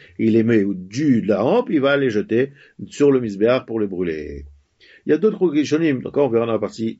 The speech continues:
euh, Yun, qui disent comme quoi c'est pas un, c'est plusieurs. Donc, et là, que Rabbi Houda, qui pense qu'en Rabbi Houda, vous vous rappelez qu'on va y avoir une marloquette, Rabbi Houda, Rabbi, Rabbi Elazar ben Yaakov, que Rabbi Elazar ben Yaakov, il dit comme quoi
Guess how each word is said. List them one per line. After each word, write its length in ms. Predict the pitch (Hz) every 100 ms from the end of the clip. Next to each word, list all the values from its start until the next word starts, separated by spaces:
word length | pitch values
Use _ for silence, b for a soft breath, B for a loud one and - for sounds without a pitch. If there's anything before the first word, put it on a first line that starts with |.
| -
euh, 240 | 71 76
Yun, 360 | 92 139 165 139
qui 140 | - 104
disent 240 | 127 113
comme 120 | 104
quoi 160 | 113 113
c'est 140 | 95
pas 160 | 90 -
un, 260 | 143 139 - b b
c'est 220 | - - 92
plusieurs. 520 | 95 98 143 120 71 _ _ _ _ b b -
Donc, 520 | 156 175 160 151 143 _ _ _ 120
et 220 | 143 147
là, 240 | 156 208
que 140 | 214 208
Rabbi 180 | 208
Houda, 220 | 226 262 226
qui 100 | 180
pense 160 | 214
qu'en 80 | 196
Rabbi 160 | 185 175
Houda, 120 | 190
vous 60 |
vous 60 | 175
rappelez 160 | 160 160
qu'on 120 | 151
va 100 | 160
y 60 |
avoir 140 | 147 127
une 100 | 131
marloquette, 360 | 123 147 131
Rabbi 160 | 123 117
Houda, 160 | 113 123
Rabbi, 260 | 127 117
Rabbi 140 | 113 104
Elazar 220 | 98 110
ben 80 | 92
Yaakov, 240 | 82 165
que 80 | 127
Rabbi 100 | 143
Elazar 140 | 165
ben 80 | 151
Yaakov, 240 | 147 151
il 40 | 135
dit 100 | 139
comme 120 | 127
quoi 220 | 135 113